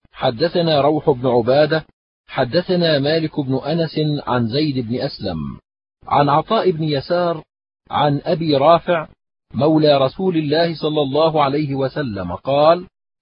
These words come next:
"استسلف رسول الله صلى الله عليه وسلم بكرا، فجاءته إبل من الصدقة." قال أبو رافع: فأمرني رسول الله صلى الله عليه وسلم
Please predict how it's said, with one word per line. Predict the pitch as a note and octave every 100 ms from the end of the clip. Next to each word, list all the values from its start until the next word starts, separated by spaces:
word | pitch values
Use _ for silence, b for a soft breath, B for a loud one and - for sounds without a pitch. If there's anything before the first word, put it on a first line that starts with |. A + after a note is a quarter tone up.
| _
"استسلف | - F#3 G#3 F3 F#3 E3+
رسول | E3 D3+ C3+ F3+ F3
الله | E3 C#3 D#3+ F3
صلى | D#3+ D#3+ D3+
الله | C#3 C#3 E3 D#3 C3
عليه | C3 D3 D3
وسلم | C#3 C3 D#3+ D3+ C3 A#2+ A2+
بكرا، | D3 - A2+ F#2+ D2 - _ _ _ -
فجاءته | B2+ B2 C#3+ E3+ G3 F3 E3+
إبل | G3 E3+ E3 D#3
من | C#3 C#3 D#3
الصدقة." | - D#3 D3 C#3+ C3+ C3 _ _ _ -
قال | C3+ A#2+ A2
أبو | B2 A2+ A2+
رافع: | D#3 F3+ - E3 A#2 - _ _ _ _
فأمرني | B2+ E3 D#3+ F3 G#3+ G#3+ F#3
رسول | E3 F#3 F3+
الله | D#3+ D3 F3 F3
صلى | D#3 D#3+ D#3
الله | C#3 D#3 E3 D#3
عليه | C#3 C3+ D#3+ D3
وسلم | C3+ B2 D#3 D#3+ D3+ D3+ C#3